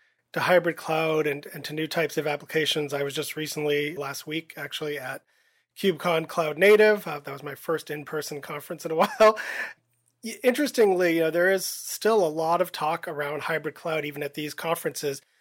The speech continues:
In our most recent research, we've found that the number one way that businesses are deploying Kubernetes and containers is on hybrid cloud deployments over pure public cloud even. So you, you really have this huge shift that we've been seeing now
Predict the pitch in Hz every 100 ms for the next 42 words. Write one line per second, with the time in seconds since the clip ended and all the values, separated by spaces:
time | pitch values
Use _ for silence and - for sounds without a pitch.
0 | _ 175 175 165 156 156 170 165 165 165
1 | 151 147 170 - 165 147 - 147 - 151
2 | 147 147 147 143 - _ _ _ _ _
3 | - 151 185 170 170 156 175 196 151 135
4 | 151 143 156 151 143 - 143 139 143 -
5 | 147 143 139 147 143 147 147 143 139 127
6 | - 135 156 160 147 143 - _ _ -
7 | 185 180 151 143 151 139 - 196 135 -
8 | 131 120 117 139 135 135 123 - 143 135
9 | - 151 156 - 127 123 123 127 127 135
10 | _ _ _ _ - - 190 180 180 196
11 | 208 285 208 165 175 160 156 - _ -
12 | - 240 - 185 170 156 160 156 147 -
13 | 165 151 143 143 147